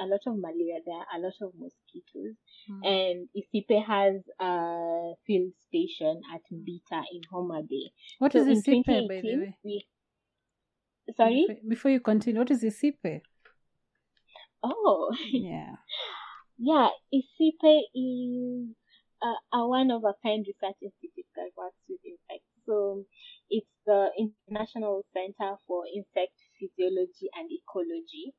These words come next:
Speaker 2: Mm.
Speaker 1: And its main research revolves around insects, and it
Speaker 2: Mm.
Speaker 1: has different health themes
Speaker 2: Mm.
Speaker 1: based on now you have the human health, plant health, and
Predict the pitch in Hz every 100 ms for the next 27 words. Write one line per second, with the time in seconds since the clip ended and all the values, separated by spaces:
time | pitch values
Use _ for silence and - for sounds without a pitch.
0 | - 196 180 180 190 - 208 202 202 202
1 | - - _ _ _ 240 233 _ _ 233
2 | 226 254 240 202 202 - 202 196 196 -
3 | - - 302 - 196 185 175 190 190 -
4 | 175 175 180 185 185 185 - 277 - _
5 | _ 196 180 196 196 180 180 180 - _
6 | _ _ _ _ _ _ _ _ _ _
7 | 190 233 226 240 214 208 190 190 - _
8 | - 165 170 214 220 _ _ _ 208 180
9 | 208 202 - 175 175 180 180 175 170 170
10 | 175 _ _ _ 180 190 196 185 _ 180
11 | 185 - 220 202 175 175 - 247 269 262
12 | 262 _ _ _ 185 190 - 185 156 202
13 | _ _ _ _ _ _ - 160 165